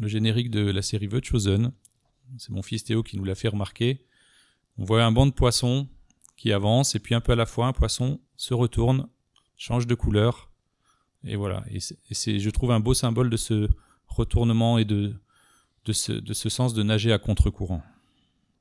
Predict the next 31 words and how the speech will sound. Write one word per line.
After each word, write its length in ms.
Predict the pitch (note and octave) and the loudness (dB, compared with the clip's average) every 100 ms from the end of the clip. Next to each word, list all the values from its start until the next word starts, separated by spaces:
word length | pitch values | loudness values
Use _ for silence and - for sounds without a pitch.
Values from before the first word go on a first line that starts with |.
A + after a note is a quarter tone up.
| _ _ _ _ _ _ _ _ _ _ _ _ _ _ _ _ | _ _ _ _ _ _ _ _ _ _ _ _ _ _ _ _
On 60 | G#2 | -2
voit 120 | G#2+ | 2
bien 160 | A2 C3 | 6 6
deux 180 | A#2+ C#3 | 6 4
directions 480 | C3+ C3 - C3 | 4 2 2 2
opposées, 520 | B2+ A2+ A#2 G#2 F#2 F#2 - _ _ _ _ _ | 0 0 -2 0 -2 -6 -14 _ _ _ _ _
parce 140 | - - | -12 -8
que 80 | A2+ | -4
la 140 | G#2+ | -2
voie 160 | B2 C3 | 2 2
étroite 320 | - C3+ B2 | 2 2 2
et 40 | |
la 60 | G#2+ | 2
voie 160 | G#2+ | 2
large 220 | A2+ C3 - | 2 0 0
sont 80 | |
bien 160 | A2 A2 | 0 2
deux 80 | G#2+ | 2
voies 200 | G#2 A#2 | 0 -2
complètement 520 | A2+ A2 A2 A2+ - | 0 -2 -2 -4 -6
opposées. 460 | A#2 G2+ G2 F2 E2 _ _ _ _ _ _ _ _ _ _ _ _ _ _ _ _ _ _ _ _ _ _ _ _ _ _ _ _ _ _ _ _ - | -6 -4 -6 -6 -10 _ _ _ _ _ _ _ _ _ _ _ _ _ _ _ _ _ _ _ _ _ _ _ _ _ _ _ _ _ _ _ _ 0
Maintenant, 260 | A2+ E3 | 8 8
frères 240 | F3 D#3 C3+ | 10 6 6
et 60 | |
sœurs, 220 | C#3 E3+ D3+ | 6 6 6
réjouissons-nous 600 | B2 B2+ A#2+ - B2+ C3+ | 6 4 4 4 4 4
tout 140 | B2 | 4
de 60 | A#2 | 6
même 280 | A2+ G2 F2+ | 6 4 0
ce 160 | - G2+ | -4 -2
matin, 340 | F#2 - | -2 -4